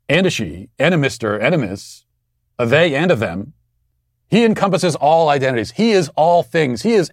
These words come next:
everything to everyone. Now, this is narcissistic to a literally insane degree,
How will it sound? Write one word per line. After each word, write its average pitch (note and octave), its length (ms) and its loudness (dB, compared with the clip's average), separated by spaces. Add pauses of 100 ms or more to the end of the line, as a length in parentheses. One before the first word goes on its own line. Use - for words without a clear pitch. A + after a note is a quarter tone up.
everything F3 420 0
to D#3 100 -6
everyone. C3 440 -2 (920)
Now, C#3+ 80 0
this G#3+ 140 2
is F#3 140 0
narcissistic D3+ 720 0
to C3 120 0
a B2 80 2
literally E3 420 2
insane C3+ 540 -2
degree, A2 400 -2